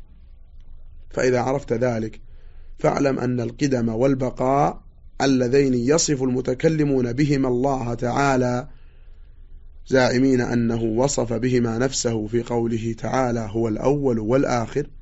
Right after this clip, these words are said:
الآية، جاء في القرآن الكريم وصف الحادث بهما أيضا. قال في وصف الحادث بالقدم:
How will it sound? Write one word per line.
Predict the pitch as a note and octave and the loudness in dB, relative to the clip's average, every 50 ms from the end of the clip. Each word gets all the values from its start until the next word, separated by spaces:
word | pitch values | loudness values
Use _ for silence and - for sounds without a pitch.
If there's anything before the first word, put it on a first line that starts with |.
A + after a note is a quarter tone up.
| - - - - - - - B2 | -18 -18 -18 -20 -18 -10 -6 -4
الآية، | A2+ A2 A#2 G#2+ G#2 A2 C3+ - - - - - - - - - - - - - - - | -2 -2 -2 -2 -4 -4 -6 -8 -10 -14 -14 -14 -14 -14 -16 -16 -16 -16 -16 -16 -8 0
جاء | - E3+ F#3+ G3 - F#3+ | 4 6 6 8 6 6
في | F3+ G3 | 6 6
القرآن | G3 F3 - - - E3+ F3+ F3 D#3+ D#3 | 4 2 2 0 0 2 2 2 2 2
الكريم | D3 C#3 C3+ - C#3 C3+ D3+ E3+ E3+ D#3+ C#3+ C3 C#3 | 2 0 0 0 0 0 0 0 0 0 2 2 4
وصف | D#3+ F3 - - - - D3 | 4 4 2 0 0 0 0
الحادث | C#3 B2 - D#3 D#3 C#3 B2 B2 B2 A#2 | 0 2 2 2 2 2 2 0 -2 -2
بهما | A#2+ A#2+ C3+ D3 C3 B2+ A#2 A#2 A#2 A#2 | -2 0 2 4 4 4 4 2 0 -2
أيضا. | B2 A2+ A2+ - - - - - - - - - - - - - - - - - - - - - - - | -4 -4 -4 -6 -10 -14 -16 -16 -16 -16 -16 -16 -16 -14 -14 -14 -14 -14 -14 -14 -14 -16 -16 -16 -10 -2
قال | - B2+ C3+ C3 C3 | 2 4 4 4 4
في | A#2 B2 | 2 2
وصف | B2+ C3 C3 - - C3+ | 0 0 0 -2 -4 -6
الحادث | A#2+ A#2 C3+ C#3+ D3+ D3+ C#3+ B2 B2 | -4 0 2 2 4 2 2 0 -2
بالقدم: | B2+ B2+ A#2+ - - C3+ C3 C#3 D3 F3 F#3+ | -2 -2 -4 -2 -2 0 2 2 2 0 -2